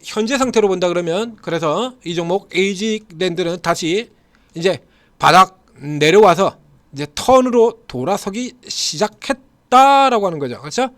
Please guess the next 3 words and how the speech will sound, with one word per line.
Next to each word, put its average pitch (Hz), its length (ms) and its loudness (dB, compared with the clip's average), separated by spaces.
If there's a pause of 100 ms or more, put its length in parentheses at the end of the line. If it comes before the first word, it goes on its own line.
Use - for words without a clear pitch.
(720)
반, 170 340 4 (120)
하프라인 175 560 0 (120)
이걸 185 280 2